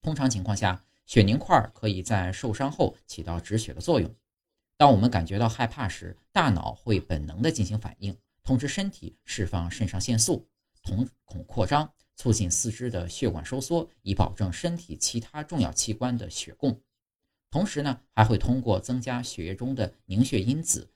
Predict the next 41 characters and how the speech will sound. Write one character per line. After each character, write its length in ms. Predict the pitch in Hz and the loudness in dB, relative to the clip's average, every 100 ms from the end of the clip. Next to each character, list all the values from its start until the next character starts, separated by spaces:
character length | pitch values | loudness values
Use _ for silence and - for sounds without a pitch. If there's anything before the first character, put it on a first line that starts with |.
| - | -6
来 240 | 80 82 | -4 -4
提 280 | 92 - 98 | -6 -10 -6
高 240 | 104 127 131 | 0 0 0
促 260 | - 175 113 | -4 0 0
进 260 | 101 85 _ | -2 -8 _
血 220 | - - | -16 -12
液 180 | 82 87 | -6 -6
凝 320 | 85 80 107 | -4 -2 -2
结 160 | 147 85 | 0 -4
的 80 | 82 | -4
能 180 | 76 85 | -8 -8
力。 180 | 90 _ _ _ _ _ _ | -10 _ _ _ _ _ _
也 120 | 104 | 2
就 100 | 104 | 4
是 100 | 107 | 2
说， 300 | 90 120 123 - _ | 2 2 2 -4 _
虽 160 | - 233 | 4 6
然 160 | 233 | 8
你 80 | 170 | 4
知 240 | - 196 214 | -2 -2 4
道 200 | 127 95 | 4 4
自 180 | - 131 | 0 0
己 240 | - 87 | 0 -8
只 120 | - 82 | -10 -8
是 80 | |
在 160 | 98 113 | -2 -2
看 180 | - 117 | -2 -12
恐 160 | - | -12
怖 80 | - | -16
片， 320 | 104 156 156 - _ _ | -2 0 0 -6 _ _
但 180 | 127 95 | 2 2
你 80 | |
的 120 | 85 110 | 2 2
大 180 | 190 | 2
脑 160 | 113 80 | 2 -2
认 180 | 92 87 | -6 -4
为 120 | 90 | -4
你 120 | 85 - | -6 -10
受 180 | - 82 | -4 -4
伤 220 | - 139 | -2 -4
了， 160 | 143 - | -6 -8